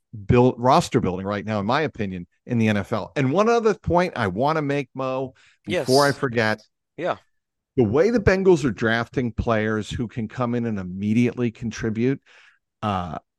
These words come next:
Speaker 1: you know, and I know Lou Anarumo says he doesn't like to put a lot on the table of rookies, but a lot of these players now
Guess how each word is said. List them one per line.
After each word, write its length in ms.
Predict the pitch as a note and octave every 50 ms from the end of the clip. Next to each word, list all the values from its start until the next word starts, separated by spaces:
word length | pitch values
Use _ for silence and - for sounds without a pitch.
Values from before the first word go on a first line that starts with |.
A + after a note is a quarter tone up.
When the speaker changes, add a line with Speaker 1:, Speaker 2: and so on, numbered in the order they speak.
| _ _ -
Speaker 1:
you 80 | C3+
know, 160 | B2+ A#2+ A2+ A2+
and 100 | G#2+ G#2+
I 80 | G#2
know 260 | G#2+ A2 A2+ A2+ A2
Lou 220 | A2 G#2 G#2+ G#2+ G#2+
Anarumo 560 | G#2+ G#2+ G#2+ G#2+ G#2 G2+ G2+ G2+ G2+ G2+ F#2+
says 240 | - - G2+ F#2+ E2
he 80 | G2
doesn't 240 | F#2 G2+ F#2+ F2 F#2+
like 240 | F#2+ F#2+ F#2 F2+ -
to 80 | - G2
put 200 | E2+ - G#2+ G2+
a 40 | F#2
lot 280 | F#2 F#2 F#2 F#2+ F#2
on 100 | F#2 F2+
the 100 | F2+ F2
table 360 | - - G#2 F#2+ F2 E2 E2+ E2+
of 80 | D#2+
rookies, 440 | E2+ F#2 F#2 - - D#2+ - - - - _ -
but 140 | B2+ B2 -
a 60 | G#3+
lot 360 | G#2 G2 G2 A2 C3 D#3 F#3
of 80 | G#3+ F#3+
these 220 | G3 F3+ F3 -
players 480 | - - - A#2+ C3 D3 D#3+ E3 C#3+ -
now 400 | C3 D3 D#3 E3 F3 F3+ F3+